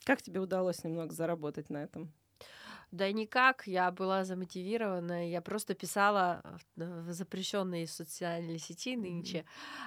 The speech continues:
Speaker 2: а, писала просто тупо в директ всем девушкам, которые в Новосибирске, плюс-минус видно по аккаунту, что у них есть деньги на оплату работы стилиста.
Speaker 3: Мгм.
Speaker 2: Писала в шоурумы,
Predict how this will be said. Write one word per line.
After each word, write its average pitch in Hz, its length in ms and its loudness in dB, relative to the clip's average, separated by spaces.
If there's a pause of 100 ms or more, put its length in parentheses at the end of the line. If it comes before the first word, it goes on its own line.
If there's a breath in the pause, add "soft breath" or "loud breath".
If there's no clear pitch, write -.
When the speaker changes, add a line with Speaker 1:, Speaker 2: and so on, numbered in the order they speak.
Speaker 2:
а, 170 880 4
писала 269 380 8
просто 226 440 4
тупо 196 440 2
в 190 60 -6
директ 202 480 4
всем 226 320 0
девушкам, 214 520 0
которые 190 680 0
в 180 40 -4
Новосибирске, 190 720 -2
плюс-минус 208 640 -2
видно 196 280 0
по 175 240 4
аккаунту, 262 480 4
что - 200 -4
у 180 40 -2
них 196 220 -4
есть 190 160 -2
деньги 214 360 0
на 175 160 -2
оплату 185 380 -2
работы 175 320 -4
стилиста. 165 560 -8
Speaker 3:
Мгм. 180 400 -6
Speaker 2:
Писала 277 280 6
в - 40 -6
шоурумы, 247 840 2